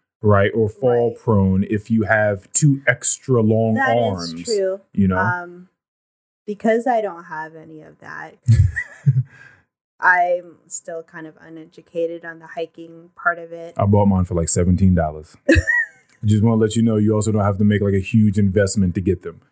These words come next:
Speaker 1: You can go to
Speaker 2: Yeah.
Speaker 1: Dick's and get 'em for, like, twenty bucks.
Speaker 2: Oh, okay.
Speaker 1: Yeah,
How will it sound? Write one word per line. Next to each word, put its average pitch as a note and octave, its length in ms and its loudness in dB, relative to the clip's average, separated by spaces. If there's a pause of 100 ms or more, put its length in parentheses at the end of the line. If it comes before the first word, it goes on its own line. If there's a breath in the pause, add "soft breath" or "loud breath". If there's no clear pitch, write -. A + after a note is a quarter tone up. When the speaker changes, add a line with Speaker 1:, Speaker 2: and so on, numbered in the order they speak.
Speaker 1:
You E3 100 2
can - 80 2
go D#3 40 2
to C#3 60 4
Speaker 2:
Yeah. A2 100 -2
Speaker 1:
Dick's A2 260 0
and G#2+ 140 2
get G#2+ 120 4
'em G2 80 0
for, G#2 140 -4
like, G2 100 -4
twenty G2 220 -2
bucks. F#2+ 320 -8
Speaker 2:
Oh, A#3+ 440 -2
okay. G3+ 380 -4
Speaker 1:
Yeah, - 220 -4